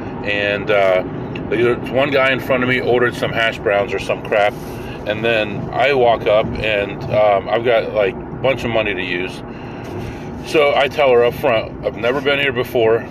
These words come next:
I've got a bunch of free food. Can you help me out?" "Sure, I'll help you out. You have this much money."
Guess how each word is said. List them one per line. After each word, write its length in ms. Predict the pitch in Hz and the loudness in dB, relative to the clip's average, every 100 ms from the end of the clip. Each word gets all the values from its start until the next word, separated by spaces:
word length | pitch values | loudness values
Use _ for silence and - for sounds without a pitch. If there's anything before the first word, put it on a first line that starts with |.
| 120 | -6
I've 140 | 104 | 0
got 140 | 120 | 2
a 40 | 117 | 2
bunch 240 | 107 113 | 2 -2
of 60 | 131 | -2
free 220 | 113 139 | -2 -2
food. 440 | 135 - 120 110 107 - - - - - - - - | -2 0 2 2 -2 -10 -14 -14 -14 -14 -14 -12 -10
Can 220 | - 113 | -4 -2
you 100 | 107 | 0
help 200 | 107 110 | 0 0
me 180 | 117 117 | 0 2
out?" 280 | 101 90 71 - - - - - | 4 2 0 -10 -14 -14 -14 -10
"Sure, 560 | - 262 175 104 95 | 0 2 4 4 2
I'll 120 | 160 | 2
help 240 | 165 127 117 | 4 0 0
you 180 | 101 98 | 0 2
out. 260 | 123 151 | 4 2
You 140 | 135 151 | 0 2
have 320 | 123 131 - | 4 2 0
this 180 | 127 156 | -4 0
much 220 | 151 - | -2 0
money." 340 | 180 165 95 | 0 0 -2